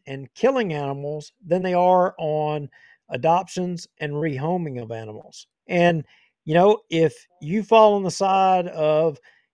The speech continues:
you think we should just kill 'em all, then you know what? It sounds to me like Tahoe Tommy's your guy.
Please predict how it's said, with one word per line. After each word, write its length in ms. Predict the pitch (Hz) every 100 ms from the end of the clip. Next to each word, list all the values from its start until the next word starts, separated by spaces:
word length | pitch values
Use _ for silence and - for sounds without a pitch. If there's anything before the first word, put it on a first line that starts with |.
| -
you 200 | 147 185
think 260 | 208 196
we 140 | 180 180
should 180 | 170
just 240 | 156 143 -
kill 180 | 208 190
'em 100 | 170
all, 500 | 220 220 175 190 _ _ _ _ -
then 360 | 165 160 160 _ _
you 100 | 147
know 120 | 170
what? 220 | 190 240
It 100 | 247
sounds 300 | - 190 240 -
to 60 |
me 240 | 165 269 349
like 380 | 202 165 185 _
Tahoe 320 | - 185 185 190
Tommy's 400 | 185 240 233 175
your 140 | 214
guy. 400 | 220 277 302 113